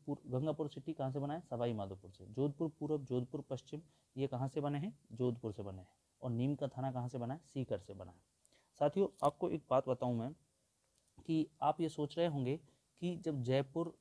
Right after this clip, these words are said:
ज़िले से पृथक करके तीन ज़िले बना दिए गए,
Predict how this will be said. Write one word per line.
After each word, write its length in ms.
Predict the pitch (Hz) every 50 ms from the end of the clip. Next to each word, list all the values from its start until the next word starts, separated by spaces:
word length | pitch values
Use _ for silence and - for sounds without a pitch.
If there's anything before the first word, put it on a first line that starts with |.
| -
ज़िले 380 | 131 123 113 127 131 139 147 151
से 280 | 151 - - 165 160 - _
पृथक 300 | 127 127 - - 160 160
करके 340 | - 139 127 117 120 123 123
तीन 380 | - _ _ 175 175 185 180 165
ज़िले 200 | 151 143 135 117
बना 220 | 110 104 101 101
दिए 220 | 98 104 101 98
गए, 180 | 95 98 95